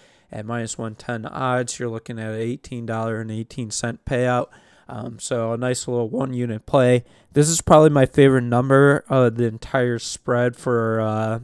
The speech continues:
this entire weekend. So I think the Packers at minus one and a half is great value, and, uh, that may be my lock of the week.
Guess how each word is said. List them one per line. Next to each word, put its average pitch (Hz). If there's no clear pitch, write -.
this 135
entire 120
weekend. 123
So 120
I 117
think 127
the -
Packers 127
at 117
minus 117
one 127
and 117
a -
half 120
is 123
great 127
value, 120
and, 107
uh, 104
that 117
may 120
be 120
my 117
lock 113
of 127
the 113
week. 110